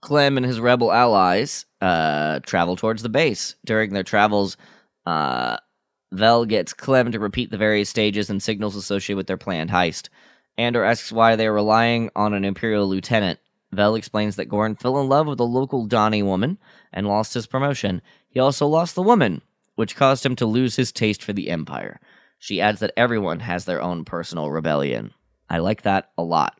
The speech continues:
That is very reminiscent of many lines in, uh, many lines in the sequels.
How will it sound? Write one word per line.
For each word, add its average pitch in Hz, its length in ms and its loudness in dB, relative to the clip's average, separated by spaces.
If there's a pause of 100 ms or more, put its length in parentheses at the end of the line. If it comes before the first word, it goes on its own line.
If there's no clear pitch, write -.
(140)
That 98 440 2
is 90 500 0
very 110 340 2
reminiscent 95 720 -2
of 80 480 0 (580)
many 117 400 0
lines 80 720 -4 (680)
in, 78 680 -2 (3500)
uh, 64 540 -4 (3500)
many 110 360 -4
lines 90 540 -2
in 87 340 -2
the 82 120 -4
sequels. - 580 -4